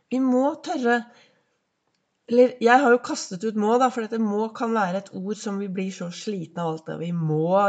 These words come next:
gjøre hver dag. Så jeg skri-, sier heller: «Jeg vil tørre å være meg selv, uansett hvor skremmende det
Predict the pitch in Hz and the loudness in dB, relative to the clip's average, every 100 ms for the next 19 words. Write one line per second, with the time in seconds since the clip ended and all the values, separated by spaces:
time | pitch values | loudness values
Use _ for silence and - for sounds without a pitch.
0 | 196 170 165 156 156 190 240 - _ _ | 2 0 0 -2 0 0 0 -6 _ _
1 | _ _ _ - 240 233 240 - 220 208 | _ _ _ -6 -2 0 -2 -4 -6 -6
2 | - 233 220 214 240 208 214 254 240 208 | 0 2 2 4 2 2 2 2 0 2
3 | 226 277 370 - - 320 277 220 277 269 | 2 2 -2 -10 -10 -4 -2 0 -2 2
4 | 277 226 226 277 - 370 294 - _ _ | 2 2 -2 -4 -4 -8 -10 -16 _ _
5 | _ _ _ 233 262 285 269 247 254 - | _ _ _ 4 8 8 6 0 -2 -4
6 | 277 262 202 214 202 | 0 0 0 -2 -2